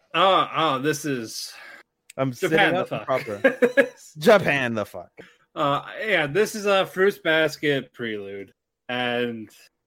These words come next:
Speaker 2: Let me tell you
Speaker 1: wait,
Speaker 2: first off,
Speaker 1: it was really
Speaker 2: I
Speaker 1: good, but stuff happened. <laughs>
Speaker 2: I don't ever wanna watch an emotional movie with a packed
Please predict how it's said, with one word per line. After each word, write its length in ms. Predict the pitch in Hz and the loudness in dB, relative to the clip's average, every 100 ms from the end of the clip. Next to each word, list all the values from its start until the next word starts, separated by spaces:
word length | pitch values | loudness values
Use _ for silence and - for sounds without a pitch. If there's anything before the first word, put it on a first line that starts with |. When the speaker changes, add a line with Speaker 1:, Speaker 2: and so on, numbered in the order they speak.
| _ | _
Speaker 2:
Let 140 | 190 349 | 2 2
me 80 | 480 | 4
tell 140 | 262 | 4
you 100 | 208 | 4
Speaker 1:
wait, 240 | 196 208 | 4 2
Speaker 2:
first 40 | 180 | 2
off, 200 | 160 175 151 | 2 2 0
Speaker 1:
it 100 | 208 | 0
was 180 | 320 247 | 0 2
really 240 | 269 240 | 6 6
Speaker 2:
I 40 | |
Speaker 1:
good, 480 | 277 190 233 320 233 | 4 2 0 0 -2
but 260 | 170 185 - | -2 -2 -4
stuff 320 | - 190 185 | 0 2 2
happened. 500 | 170 120 - 196 247 _ _ | 0 -4 -2 -4 -4 _ _
<laughs> 180 | _ - | _ 2
Speaker 2:
I 140 | 254 | 4
don't 400 | 403 440 233 147 - 147 | 4 -2 -4 -14 -8 -4
ever 280 | 151 180 | -2 0
wanna 220 | 160 147 139 | -2 -2 0
watch 380 | 110 110 127 - | 0 0 -4 -10
an 140 | 117 | -8
emotional 480 | 107 101 104 - 110 | -6 -4 -6 -8 -10
movie 280 | 101 101 120 | -8 -6 -6
with 140 | 107 | -6
a 80 | 92 - _ | -10 -14 _
packed 500 | - - 107 - | -10 -4 -4 -4